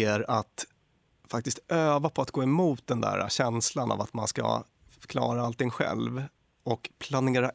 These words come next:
in att be om hjälp. Alltså bestämma att i, i, imorgon så, så ringer jag Kalle och frågar om han inte kan skjuta till lite pengar eller hjälpa mig med si eller så.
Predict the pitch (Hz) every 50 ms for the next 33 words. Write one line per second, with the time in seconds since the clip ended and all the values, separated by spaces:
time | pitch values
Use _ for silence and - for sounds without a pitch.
0 | _ - 233 208 123 104 98 92 - - - - - 104 104 - 90 85 98 -
1 | 120 117 - 127 120 - 120 123 127 - - - - - 139 117 110 107 107 107
2 | 107 110 - 127 117 117 120 120 123 123 123 120 123 123 123 127 123 120 120 131
3 | 123 113 107 - 117 113 113 113 113 - - - - 117 110 110 120 - - 117
4 | 117 117 120 117 120 117 113 113 110 95 117 - - 120 117 110 101 107 104 101
5 | 110 113 - - - 113 - _ _ - - - - - - - - - - -
6 | - - - _ - - 123 110 110 113 110 113 110 110 - - 110 104 95 98
7 | 101 104 104 104 110 107 - - 120 113 - - - - - 107 107 104 104 120
8 | - _ _ _ - - - - - _ _ - 127 123 107 - 117 - - 110
9 | 107 107 107 107 - 113 - - 110 104 107 104 107 107 107 107 110 113 - 117
10 | 110 110 110 110 110 110 - 113 110 110 110 110 107 110 110 110 107 107 - -
11 | 117 110 107 107 - - 107 107 113 - - - - 117 127